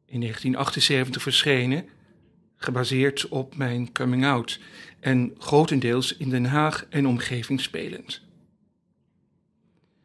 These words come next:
Mijn filmproductie Dilemma, over biseksualiteit, draaiden we op acht millimeter in negentien eenentachtig op diverse Haagse locaties.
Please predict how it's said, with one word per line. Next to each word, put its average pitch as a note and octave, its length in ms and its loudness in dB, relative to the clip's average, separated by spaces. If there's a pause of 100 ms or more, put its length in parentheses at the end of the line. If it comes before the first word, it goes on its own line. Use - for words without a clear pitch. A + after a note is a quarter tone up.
(280)
Mijn E3+ 320 4
filmproductie D3+ 800 2
Dilemma, D3+ 680 4 (540)
over B2 280 -2
biseksualiteit, A#2+ 1120 -4 (600)
draaiden E3+ 420 4
we C#3 300 2
op - 300 -4
acht - 280 -2
millimeter C3 760 2 (300)
in B2 260 -4
negentien B2 400 -2
eenentachtig B2+ 800 -2 (340)
op D#3+ 140 -2
diverse C3 640 2
Haagse C3 400 -2
locaties. B2+ 840 -2